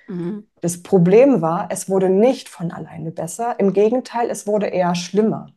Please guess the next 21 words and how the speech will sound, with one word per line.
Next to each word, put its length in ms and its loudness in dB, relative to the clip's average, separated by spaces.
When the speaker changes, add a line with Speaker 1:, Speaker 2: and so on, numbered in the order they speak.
Speaker 2:
Und 200 0
mit 160 2
jeder 480 4
Veranstaltung, 960 -2
die 160 -2
er 120 -2
da, 500 -6
ähm, 160 -10
geführt 420 -2
hat, 200 -4
geleitet 480 -2
hat, 240 -8
wo 80 0
die 200 -2
Aufregung 680 4
noch 240 2
größer 480 0
wurde 340 -4
als 180 -10
am 140 -8
Anfang, 580 -8